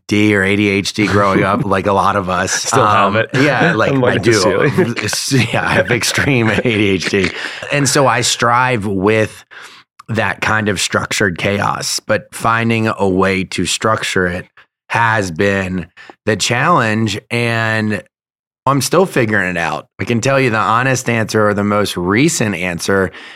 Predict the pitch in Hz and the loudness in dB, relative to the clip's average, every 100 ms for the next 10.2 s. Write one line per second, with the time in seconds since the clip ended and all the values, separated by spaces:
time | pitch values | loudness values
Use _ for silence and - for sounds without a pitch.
0 | - - 110 104 82 104 104 104 101 101 | -8 -2 0 -2 0 0 2 0 -2 -2
1 | 92 98 98 101 98 - 107 104 101 95 | -2 -4 -2 0 0 0 0 0 -2 -4
2 | 95 92 92 101 98 76 78 - 92 95 | -4 -4 -2 0 -2 -6 -14 -6 -4 -2
3 | 101 92 95 101 98 92 98 90 90 101 | -4 -2 0 2 2 0 -2 -2 0 0
4 | 104 101 120 139 139 135 127 120 107 - | 0 0 0 0 2 0 0 -2 -4 -8
5 | - - 98 90 101 101 101 95 104 101 | -20 -6 -4 0 -2 0 -2 -2 0 -2
6 | 98 92 90 101 101 98 90 104 90 90 | 0 -2 0 0 0 0 0 -2 -2 -6
7 | - _ 98 92 135 185 - 101 98 98 | -12 _ -6 0 2 2 0 -2 -2 -2
8 | 92 90 107 120 143 139 127 120 - _ | 0 0 0 0 0 2 0 -2 -4 _
9 | _ _ - 90 92 101 101 - 127 123 | _ _ -8 -4 -2 -2 -4 -2 0 2
10 | 101 90 | -2 -6